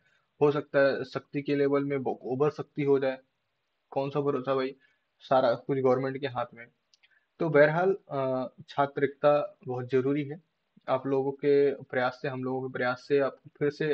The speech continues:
एग्जाम conduct हुआ, होने को है। तो ठीक है, आप लोग पढ़ाई करते रहिए, ध्यान देते रहिए, अपने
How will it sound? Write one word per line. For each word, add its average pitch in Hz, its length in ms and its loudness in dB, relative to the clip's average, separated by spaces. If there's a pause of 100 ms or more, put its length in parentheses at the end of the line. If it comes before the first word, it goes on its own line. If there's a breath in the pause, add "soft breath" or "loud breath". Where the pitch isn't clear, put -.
(160)
एग्जाम 127 640 -4
conduct 127 460 -6
हुआ, 123 360 -4
होने 127 200 -8
को 127 240 -6
है। 139 100 -6 (1040)
तो 180 100 0
ठीक 196 260 -2
है, 208 200 -2 (1080)
आप 147 180 -4
लोग 156 140 2
पढ़ाई 139 220 0
करते 143 300 -4
रहिए, 160 200 -2
ध्यान 127 300 -8
देते 131 220 -4
रहिए, 143 180 -2
अपने 147 400 -4